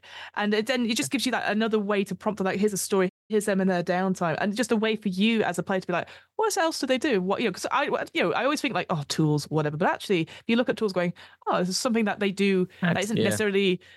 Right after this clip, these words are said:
Speaker 1: but it supports their fighter a little bit, perhaps, or supports their way of being, but it's actually one separate." So I had no, I just, sorry, it's just the way you said it. I was like, "Oh, I never thought about that."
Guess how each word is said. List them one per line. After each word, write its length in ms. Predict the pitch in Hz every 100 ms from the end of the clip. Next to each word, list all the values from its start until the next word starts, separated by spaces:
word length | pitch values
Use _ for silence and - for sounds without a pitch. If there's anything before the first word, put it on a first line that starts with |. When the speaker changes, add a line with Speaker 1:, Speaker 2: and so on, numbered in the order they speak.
| _
Speaker 1:
but 160 | 170 -
it 80 | -
supports 300 | - 294 247
their 100 | 196
fighter 240 | 196 185
a 20 |
little 240 | 175 226 165
bit, 180 | 156 -
perhaps, 220 | 160 170
or 80 | 170
supports 340 | - 185 -
their 100 | 170
way 140 | 165
of 60 | 156
being, 220 | 226 170
but 100 | 180
it's 100 | 202
actually 420 | - - 220 196 - - -
one 300 | 185 220 214
separate." 360 | - - - 170
So 60 |
I 40 | 202
had 80 | 240
no, 100 | 254
I 80 | 220
just, 120 | 226
sorry, 160 | 247 160
it's 80 | 175
just 100 | 226
the 60 |
way 80 | 208
you 60 | 156
said 180 | - 113
it. 40 |
I 20 |
was 100 | 165
like, 100 | 190 -
"Oh, 160 | 370
I 60 | 185
never 120 | 220
thought 120 | 262 359
about 140 | 156
that." 220 | - -